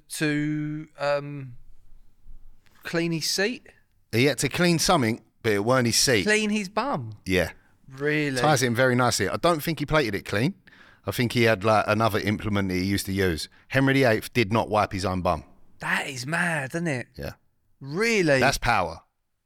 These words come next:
Speaker 1: That is power.
Speaker 2: Yeah.
Speaker 1: And he was a big boy, Henry the Eighth.
Speaker 2: It might be the fact that he probably couldn't reach it that he had to employ
Speaker 1: 'Cause he
Speaker 2: this
Speaker 1: was
Speaker 2: geezer.
Speaker 1: fat, wasn't he?
Speaker 2: Oh, he's a big boy.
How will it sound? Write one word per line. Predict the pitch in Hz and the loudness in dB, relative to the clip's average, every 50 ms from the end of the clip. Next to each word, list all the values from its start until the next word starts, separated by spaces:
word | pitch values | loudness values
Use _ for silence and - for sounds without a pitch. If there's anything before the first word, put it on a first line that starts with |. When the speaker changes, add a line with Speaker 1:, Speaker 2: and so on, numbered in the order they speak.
| _ _ _ _ _ - _ - | _ _ _ _ _ -12 _ 0
Speaker 1:
That | 165 165 165 160 | 0 0 0 0
is | 180 175 - | -4 -8 -8
power. | - 151 139 131 123 120 117 113 - - - | -4 -4 -2 -2 -2 -2 -4 -6 -8 -6 -2
Speaker 2:
Yeah. | 101 87 78 - | -2 -2 0 0
Speaker 1:
And | 147 185 | 0 0
he | 226 | 0
was | 220 185 160 | 0 0 -2
a | 165 | 0
big | - 214 202 - - | 0 -2 -4 -2 2
boy, | 190 208 190 160 | 2 4 4 2
Henry | 143 139 135 135 135 | 2 0 -2 -4 -4
the | 127 131 127 | -4 -4 -2
Eighth. | 123 120 120 117 - - - - - | -2 -2 -2 -6 -10 -16 -20 -14 -6
Speaker 2:
It | 104 113 107 | -2 0 2
might | 123 127 139 156 156 - - | 4 6 6 4 4 2 2
be | 127 123 120 | 2 2 4
the | 110 | 4
fact | - - 120 101 90 | 4 2 2 2 2
that | 107 | 0
he | 95 | -2
probably | 87 - 117 107 113 | -2 -2 -4 -4 -2
couldn't | - - 110 107 92 82 | -2 -2 -2 -2 -2 -2
reach | 95 117 143 147 - - 101 | 0 0 0 2 0 0 -2
it | 85 - - _ _ - _ _ _ _ _ _ _ - | -2 -2 -4 _ _ -20 _ _ _ _ _ _ _ -2
that | 101 95 | -2 2
he | 101 | 2
had | 104 98 - | 2 2 2
to | - - 98 | 0 0 -2
employ | 95 - 107 101 | 0 0 2 2
Speaker 1:
'Cause | 95 90 | 2 2
he | - | 2
Speaker 2:
this | - | 2
Speaker 1:
was | - - | 2 2
Speaker 2:
geezer. | 92 85 - 175 | 2 2 2 2
Speaker 1:
fat, | 156 131 - | 0 0 -2
wasn't | 151 156 147 139 127 | -4 -6 -6 -6 -8
he? | 120 113 - _ _ _ - | -10 -12 -16 _ _ _ 0
Speaker 2:
Oh, | - 120 107 | 2 2 2
he's | 101 | 2
a | 92 | 2
big | 131 - - | 0 0 2
boy. | 131 120 104 110 | 4 4 2 2